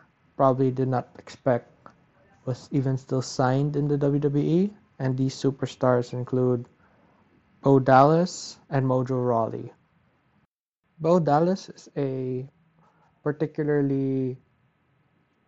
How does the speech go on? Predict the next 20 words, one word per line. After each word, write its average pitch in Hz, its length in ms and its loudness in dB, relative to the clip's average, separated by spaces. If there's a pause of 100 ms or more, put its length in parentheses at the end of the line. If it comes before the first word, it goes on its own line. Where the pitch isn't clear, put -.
(360)
interesting, 143 720 -4 (320)
has 147 260 -2
a 143 80 2
particularly 135 640 -4
interesting 120 580 -6
case, 143 420 -4
given 127 320 -6
that, 117 180 -4 (100)
um, 117 220 -8 (640)
he 143 100 6
is 135 220 0
the 123 640 -2 (140)
brother 143 520 2 (160)
of, 123 480 -2 (160)
uh, 127 400 -6 (160)
Bray 202 240 6
Wyatt, 104 520 0 (460)
or 131 140 0
The 120 140 -4
Fiend, 147 520 -4